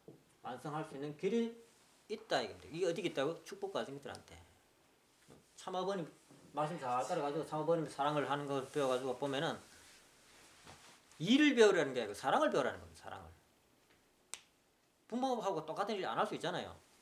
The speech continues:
부모는 농가사님인데 지는 물고기 잡을 수 있잖아요. 그러면 뭐 사랑을 배워야 되지 일을 배우면 안 된다 이겁니다.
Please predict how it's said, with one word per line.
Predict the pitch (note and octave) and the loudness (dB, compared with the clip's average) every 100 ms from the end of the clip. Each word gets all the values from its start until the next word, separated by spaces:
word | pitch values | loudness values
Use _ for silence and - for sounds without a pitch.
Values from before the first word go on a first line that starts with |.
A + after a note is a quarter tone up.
| - - - - _ - - _ - | -20 -20 -20 -20 _ -20 -20 _ -10
부모는 | F#3+ A3 G3 C#3+ - - - - | 0 2 2 -2 -8 -20 -20 -10
농가사님인데 | D#3 F#3+ E3 D3 C#3 B2+ A2+ | -6 -2 -2 -2 -4 -6 -4
지는 | F#3 E3 A#2 - - _ _ _ _ _ _ _ _ _ _ _ - | -4 -4 -6 -12 -20 _ _ _ _ _ _ _ _ _ _ _ -18
물고기 | D3+ D#3 G#3 | -14 -2 0
잡을 | F3+ E3 | 0 -2
수 | A2+ | -4
있잖아요. | G2 C3+ G2 E2+ - - - | -6 -6 -8 -12 -20 -20 -8
그러면 | F#3+ E3 A#2+ | -4 -4 -6
뭐 | G2 | -10
사랑을 | - C3+ G#3+ D4 | -6 0 4 4
배워야 | G#3+ E3 | 6 4
되지 | B2+ B2+ D3 | 2 0 -2
일을 | F#2+ D3 A#3+ A3+ | -2 -2 2 4
배우면 | G#3 A2 | 4 2
안 | |
된다 | B2+ C3+ | -2 -4
이겁니다. | F2 - - | -6 -10 -20